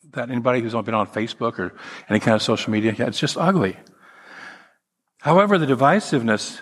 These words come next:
didn't start with one person, one event, or one election. It is deep and profound. It is also happening in other parts of the world. There is an old-time metaphysical term called chemicalization.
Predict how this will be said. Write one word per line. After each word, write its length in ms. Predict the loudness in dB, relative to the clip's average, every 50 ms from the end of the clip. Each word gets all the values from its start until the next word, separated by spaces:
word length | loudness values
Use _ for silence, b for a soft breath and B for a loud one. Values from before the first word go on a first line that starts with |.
| -16 -16 -6
didn't 240 | -2 0 0 0
start 380 | -2 -2 0 2 2 2 2 0
with 120 | -6 -8
one 240 | -2 2 2 2 2
person, 520 | 2 0 -2 -2 -2 -4 -4 -4 -4 -6 -8 -12 _ _ _ _ _ _
one 240 | 0 2 2 2 2
event, 480 | 0 0 0 0 0 0 -2 -8 -14 -20 _ _ _ _ _ _ _ _
or 140 | -4 -2 0
one 220 | 2 2 2 2
election. 560 | 2 2 0 0 -2 -4 -10 -12 -14 -14 -16 -20 _ _ _ _ _ _ _ _ _ _ _ _ _ _ b b b b
It 120 | -2 -2
is 120 | -2 -2 -2
deep 380 | -2 0 2 2 2 0 -2
and 160 | -6 -6 -4
profound. 640 | -4 -4 -4 0 2 2 2 4 2 0 -4 -6 -12 -18 -20 b b b b b b b
It 80 | -6 -6
is 120 | -2 2
also 280 | 2 2 2 2 0 -4
happening 400 | 0 0 0 0 0 -2 -2 0
in 100 | 2 2
other 180 | 2 0 0 -2
parts 380 | -2 0 0 0 0 0 -6
of 80 | -10 -10
the 80 | -12
world. 440 | -10 -8 -6 -4 -4 -6 -6 -8 -14 -20 _ _ _ _ _ _ _ _ _ _ _ _ _ _ _ _ _ _ _ _ _ _ B B B B B B B
There 120 | 2 2
is 100 | 4 4
an 80 | 2 4
old-time 480 | 4 4 4 4 4 2 2 4 4
metaphysical 520 | 4 4 4 2 2 0 0 0 0 -4 -6
term 360 | -6 -2 2 2 4 4 2
called 340 | 0 2 0 0 0 0 -8
chemicalization. 1200 | -6 -4 -2 -2 -2 -4 -4 -2 0 0 0 0 -2 -2 -4 -4 -4 -8 -12 -12 -14 -16 -18